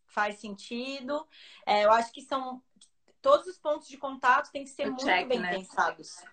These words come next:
Speaker 2: É,
Speaker 1: Tem
Speaker 2: a
Speaker 1: que ser
Speaker 2: Camila
Speaker 1: muito bem pensados.
Speaker 2: Camila até falou aqui, ó, o que mais acontece com as empre-, as empresas que elas começam com esse foco e mudam porque não sustentam a ideia real da sustentabilidade. É isso.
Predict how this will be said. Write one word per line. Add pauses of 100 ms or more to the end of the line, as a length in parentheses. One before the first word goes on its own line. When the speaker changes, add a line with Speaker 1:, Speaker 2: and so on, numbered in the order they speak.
(480)
Speaker 2:
É,
Speaker 1:
Tem
Speaker 2:
a
Speaker 1:
que
ser
Speaker 2:
Camila
Speaker 1:
muito
bem
pensados. (480)
Speaker 2:
Camila
até
falou
aqui,
ó,
o
que
mais
acontece
com
as
empre-, (100)
as
empresas
que
elas
começam
com
esse
foco (360)
e
mudam
porque
não
sustentam
a
ideia
real
da
sustentabilidade.
É
isso.